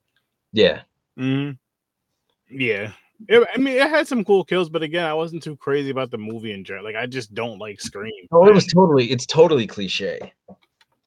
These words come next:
Speaker 1: Mm, like, s-, this movie was so, like,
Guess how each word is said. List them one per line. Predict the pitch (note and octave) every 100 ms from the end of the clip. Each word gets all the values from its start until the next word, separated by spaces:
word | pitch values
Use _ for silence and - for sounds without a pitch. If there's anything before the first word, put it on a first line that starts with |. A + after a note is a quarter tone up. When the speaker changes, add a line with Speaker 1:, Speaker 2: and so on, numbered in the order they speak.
| _ _ _ _ _ _ _ - - - -
Speaker 1:
Mm, | G2+ F2+ -
like, | F#2 E2+
s-, | - C3+ A#2
this | A2+ B2+
movie | C#3+ B2
was | A#2 G#2+
so, | - B2 A2 G2+ F#2
like, | G2+